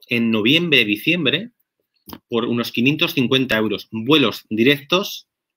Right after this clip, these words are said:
a Cancún. Em, además, los billetes son flexibles, con lo cual, bueno, pues,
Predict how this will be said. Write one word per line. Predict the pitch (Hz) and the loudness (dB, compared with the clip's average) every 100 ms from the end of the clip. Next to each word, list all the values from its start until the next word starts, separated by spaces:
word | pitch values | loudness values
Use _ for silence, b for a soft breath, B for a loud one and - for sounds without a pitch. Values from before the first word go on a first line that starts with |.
| _ | _
a | 107 | -4
Cancún. | 107 104 95 117 87 - _ _ _ b b b b b b b _ _ _ _ | -2 -4 -2 -4 -4 -12 _ _ _ b b b b b b b _ _ _ _
Em, | 139 135 135 135 135 127 127 123 120 _ - | 4 4 4 4 2 0 -2 -4 -6 _ -2
además, | 123 156 | 0 2
los | 170 | 2
billetes | 165 165 | 2 0
son | 170 156 | -2 0
flexibles, | 120 - 156 123 98 - - | -2 2 2 2 -2 -8 -14
con | - 101 | -6 -6
lo | |
cual, | 101 139 147 156 - _ _ _ _ _ _ _ _ | 0 2 2 0 -6 _ _ _ _ _ _ _ _
bueno, | 127 135 127 | -2 0 0
pues, | 110 104 - - - - | -2 -2 -6 -10 -14 -16